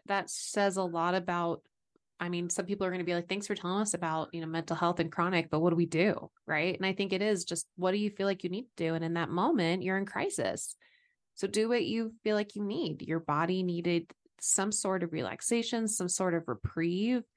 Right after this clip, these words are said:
It's not saying that the illness is gone. It's not saying that you will forever feel better,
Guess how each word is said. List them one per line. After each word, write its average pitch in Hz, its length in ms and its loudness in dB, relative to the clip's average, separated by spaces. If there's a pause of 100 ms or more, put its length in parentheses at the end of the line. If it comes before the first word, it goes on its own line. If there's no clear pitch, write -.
(320)
It's - 160 -4
not 185 160 -2
saying 180 180 -2
that 165 160 -2
the 160 400 -2
illness 165 420 -2
is 165 120 -4
gone. 156 580 0
It's - 240 0
not 165 200 -2
saying 165 260 -2
that 165 160 -2
you 170 180 0
will 160 100 2
forever 165 540 -2 (140)
feel 165 180 0
better, 196 640 0